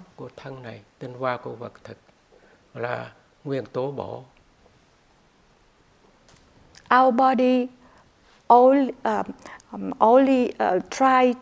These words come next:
Speaker 2: to, um, cris-, try to select, yeah,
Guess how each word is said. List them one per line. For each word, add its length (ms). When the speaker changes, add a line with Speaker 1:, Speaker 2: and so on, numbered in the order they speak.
Speaker 2:
to, 280
um, 540
cris-, 320
try 300
to 260
select, 600
yeah, 280